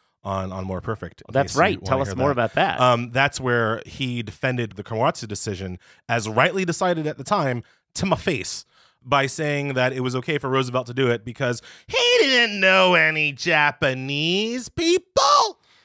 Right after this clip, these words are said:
Speaker 1: Um, it was kind of an amazing, uh, bit of sound that we got, and he quit maybe a week after it went up.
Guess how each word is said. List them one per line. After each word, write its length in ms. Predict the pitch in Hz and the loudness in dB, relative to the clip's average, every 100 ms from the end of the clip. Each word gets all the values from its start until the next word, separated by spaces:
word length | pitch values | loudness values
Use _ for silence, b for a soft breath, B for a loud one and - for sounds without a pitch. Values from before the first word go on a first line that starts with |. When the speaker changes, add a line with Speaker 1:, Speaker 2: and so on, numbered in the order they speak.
| b b - | b b -2
Speaker 1:
Um, 320 | 123 120 123 | 0 0 0
it 100 | 131 | 0
was 380 | 131 117 110 - | 0 0 -6 -12
kind 180 | - 156 | -2 0
of 60 | 135 | 0
an 60 | 120 | -2
amazing, 720 | 113 117 117 117 110 110 107 | -2 -2 -2 -4 -4 -6 -6
uh, 200 | 107 104 | -4 -4
bit 160 | 101 98 | -4 -6
of 80 | |
sound 300 | - 143 127 | -2 -2 -2
that 60 | 110 | -4
we 100 | 101 | -6
got, 300 | 98 95 95 b b | -4 -4 -6 b b
and 100 | b 107 | b -10
he 40 | |
quit 300 | - 120 107 _ _ _ | -2 -2 -2 _ _ _
maybe 360 | 127 120 113 107 | -8 -6 -4 -4
a 80 | |
week 340 | 98 110 208 - | -4 -4 -8 -8
after 300 | 196 202 - | -10 -10 -10
it 80 | 202 | -10
went 140 | 208 | -10
up. 180 | 233 269 | -12 -16